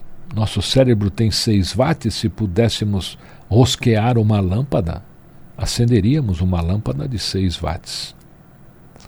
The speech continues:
Tem muita gente aí que tem o cérebro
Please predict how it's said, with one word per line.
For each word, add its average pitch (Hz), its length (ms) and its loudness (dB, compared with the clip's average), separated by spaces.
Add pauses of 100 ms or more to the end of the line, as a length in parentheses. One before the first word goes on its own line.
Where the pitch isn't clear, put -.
(460)
Tem 214 120 -4
muita 233 220 0
gente 131 340 2
aí 135 100 4
que 170 440 -2 (2000)
tem 113 200 4
o 92 60 2
cérebro 120 680 -2